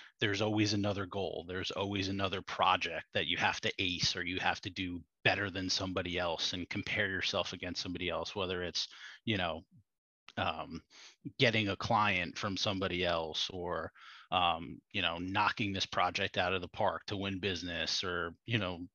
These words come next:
a-, anything under the sun. It doesn't have to be finance or business related, um,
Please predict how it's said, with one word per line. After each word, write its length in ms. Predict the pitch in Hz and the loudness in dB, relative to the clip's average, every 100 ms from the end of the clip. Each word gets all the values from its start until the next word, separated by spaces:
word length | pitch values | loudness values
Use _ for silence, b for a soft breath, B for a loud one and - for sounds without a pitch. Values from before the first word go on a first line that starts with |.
| _ - | _ 0
a-, 160 | - - 147 | 2 4 6
anything 440 | 156 143 - 120 | 6 6 4 4
under 180 | 117 98 | 4 2
the 60 | 82 | 0
sun. 300 | - 85 85 | 0 0 0
It 100 | - | 2
doesn't 240 | 104 101 | 2 2
have 180 | 101 87 | 2 0
to 80 | 87 | -4
be 100 | 87 | -6
finance 500 | - 90 87 85 - | -4 -4 -4 -4 -6
or 40 | |
business 380 | 82 85 85 - | -6 -6 -2 -2
related, 440 | 85 87 85 85 92 B B B B - | 0 0 2 0 -4 B B B B -4
um, 320 | 82 - | -4 -4